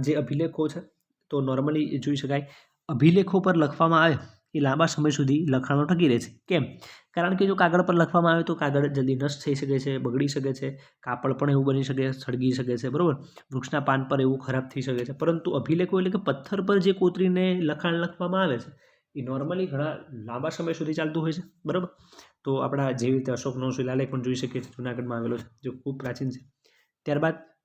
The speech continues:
વીસમો સવાલ, સી ઈ નું પૂરું નામ જણાવો. તો સી ઈ નું પૂરું નામ છે કોમન એરા. ઓકે, ત્યારબાદ આગળ જોઈએ, મનુષ્યના સામાજિક વિશ્વની, વિશ્વથી માહિતગાર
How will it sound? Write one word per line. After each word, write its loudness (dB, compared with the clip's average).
વીસમો 0
સવાલ, 2
સી 2
ઈ -2
નું 0
પૂરું 0
નામ 4
જણાવો. 2
તો -6
સી -4
ઈ 2
નું 4
પૂરું 0
નામ 2
છે -2
કોમન 0
એરા. -6
ઓકે, -2
ત્યારબાદ 0
આગળ -2
જોઈએ, -2
મનુષ્યના 2
સામાજિક -2
વિશ્વની, -6
વિશ્વથી -2
માહિતગાર -2